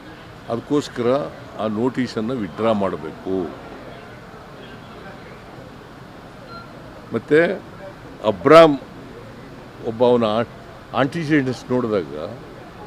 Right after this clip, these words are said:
ಅವನೊಬ್ಬ ಬ್ಲ್ಯಾಕ್ ಮೇಲರು. ಅವನ ಕಂಪ್ಲೇಂಟ್ ಮೇಲೆ ನೀವು ಆಕ್ಟ್ ಮಾಡಿರ್ತಕ್ಕಂಥದ್ದು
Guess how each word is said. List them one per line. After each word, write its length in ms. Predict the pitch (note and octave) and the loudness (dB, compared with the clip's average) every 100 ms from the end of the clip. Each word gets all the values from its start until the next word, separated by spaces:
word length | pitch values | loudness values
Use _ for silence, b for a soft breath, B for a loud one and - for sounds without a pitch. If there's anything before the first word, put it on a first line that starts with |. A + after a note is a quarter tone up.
| - | -2
ಅವನೊಬ್ಬ 320 | C3 C#3 B2+ | 2 2 0
ಬ್ಲ್ಯಾಕ್ 440 | D3 F#2+ G#2+ B2+ B2+ | -2 2 2 2 2
ಮೇಲರು. 640 | A2 F#2+ E2 E2 F#2 D2 - - - - - - - - - - - - - - - - - - - - - - | 2 2 0 0 -2 -2 -6 -16 -18 -18 -18 -16 -16 -16 -14 -16 -16 -18 -16 -16 -16 -16 -16 -16 -16 -16 -6 4
ಅವನ 220 | C#3+ E3 | 6 6
ಕಂಪ್ಲೇಂಟ್ 500 | D#3 C#3+ B2+ D#3 C#3 | 6 6 6 4 4
ಮೇಲೆ 240 | C#3+ C3+ | 4 4
ನೀವು 300 | A#2+ A#2+ A#2 | 4 4 4
ಆಕ್ಟ್ 320 | G#2+ A#2+ - | 4 0 -2
ಮಾಡಿರ್ತಕ್ಕಂಥದ್ದು 960 | A#2+ G#2+ F#2+ G2+ G2+ F2 F2 E2 C3 C#3 | -2 -2 -2 -6 -6 -8 -8 -8 -6 -6